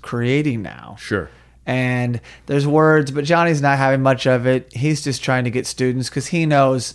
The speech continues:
Speaker 1: this is going to be a different Cobra Kai. But there's no time for that because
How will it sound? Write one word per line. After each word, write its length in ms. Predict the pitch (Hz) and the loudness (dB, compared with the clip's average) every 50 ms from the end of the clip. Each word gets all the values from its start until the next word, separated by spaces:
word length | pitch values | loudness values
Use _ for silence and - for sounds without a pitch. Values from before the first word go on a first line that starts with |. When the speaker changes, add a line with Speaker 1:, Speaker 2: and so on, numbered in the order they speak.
| - - | -12 -8
Speaker 1:
this 260 | 127 135 127 - - | -6 -4 -4 -4 -6
is 80 | 117 | -6
going 220 | - 135 127 127 120 | -4 -4 -2 -2 -2
to 60 | 120 | -4
be 160 | 107 120 117 | -2 -2 -2
a 40 | 113 | -2
different 320 | 104 120 120 - 127 113 107 | -2 -4 -6 -6 -8 -8 -4
Cobra 280 | 120 113 113 104 110 | -4 -4 -4 -4 -6
Kai. 380 | - - 110 104 104 101 101 101 - - - - - - | -8 -6 -6 -6 -6 -6 -8 -10 -14 -18 -20 -16 -8 -2
But 100 | 160 156 | 0 2
there's 140 | 190 175 | 2 2
no 120 | 202 208 190 | 2 0 2
time 300 | - 185 175 170 165 156 | 2 2 4 4 2 2
for 120 | - 151 | 2 2
that 400 | 147 151 127 113 107 - - - _ - - - - - _ | 4 4 2 2 0 -4 -6 -10 _ -20 -20 -20 -20 -12 _
because 440 | - 143 135 - 143 127 120 113 - | -4 -4 0 2 2 2 2 0 -4